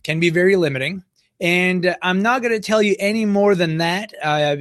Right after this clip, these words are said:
I will have a picture in the show notes and, uh, in the beginning of this podcast that shows you what a Dupuytren's contracture looks like if you've never seen one before. And, um, I'm gonna talk about the next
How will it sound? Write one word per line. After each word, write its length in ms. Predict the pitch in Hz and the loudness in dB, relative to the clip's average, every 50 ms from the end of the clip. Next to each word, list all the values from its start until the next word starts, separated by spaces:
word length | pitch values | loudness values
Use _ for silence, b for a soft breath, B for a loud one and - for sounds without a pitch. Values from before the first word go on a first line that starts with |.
| 147 | -2
I 240 | 156 151 151 160 160 160 | -2 0 0 0 -2 -2
will 140 | 156 175 160 | -2 -2 -2
have 140 | 165 170 151 | -2 -4 -4
a 60 | 139 | -6
picture 360 | - - 185 180 - - 180 | -4 -6 -6 -4 -2 -2 0
in 100 | 165 151 | -2 -2
the 80 | 139 127 | -4 -4
show 280 | - - 147 147 156 | -2 -2 -2 -2 -2
notes 400 | 160 165 170 180 180 - - - | -2 -2 -2 -2 -4 -4 -6 -6
and, 280 | 147 147 147 147 143 143 | -4 -4 -2 -4 -2 -2
uh, 60 | 139 | -2
in 320 | 143 143 151 147 143 143 | -2 0 -2 -4 -4 -4
the 160 | 135 139 139 135 | -6 -4 -4 -4
beginning 340 | 135 139 135 147 151 147 | -4 -4 -4 -4 -4 -4
of 60 | 139 131 | -6 -6
this 180 | 135 127 - | -6 -8 -10
podcast 600 | - _ - 127 131 147 147 - - 170 170 - | -12 _ -8 -6 -6 -6 -6 -4 -4 -4 -4 -4
that 120 | 135 123 - | -6 -6 -6
shows 300 | - - 143 147 143 151 | -2 0 0 0 2 2
you 60 | 151 | 0
what 100 | 143 139 | 0 0
a 40 | 131 | 0
Dupuytren's 480 | 139 135 - - 143 139 135 143 131 | -4 -4 -2 0 -2 -2 -2 -4 -8
contracture 540 | - - 131 120 - 147 139 139 - - 127 | -8 -8 -6 -4 -2 0 0 0 -2 -4 -2
looks 260 | 131 156 185 180 - | 0 0 0 0 0
like 200 | 214 202 190 160 | 0 0 0 0
if 100 | 156 135 | -2 -2
you've 140 | 143 139 131 | -2 -2 0
never 240 | 147 143 135 131 120 | 0 0 0 0 -2
seen 240 | - - 151 151 156 | -2 -2 -2 0 0
one 160 | 160 165 170 | 0 0 0
before. 360 | 170 - 185 196 220 233 - B B B B B B B _ - | -2 0 2 2 2 2 -2 B B B B B B B _ 0
And, 360 | 208 214 220 214 214 214 190 | 2 4 4 4 4 2 2
um, 300 | - 196 202 202 196 196 185 B B B B - | 4 4 4 4 4 2 -2 B B B B -2
I'm 160 | 214 233 240 | -2 0 0
gonna 280 | 269 285 311 277 254 | 0 0 0 0 0
talk 400 | 185 - - - 214 233 220 - | -2 -4 -2 0 0 0 2 2
about 220 | 220 190 202 190 175 | 4 4 4 4 4
the 60 | 190 | 2
next 340 | 196 196 196 - - - | 0 -2 -2 -2 -6 -6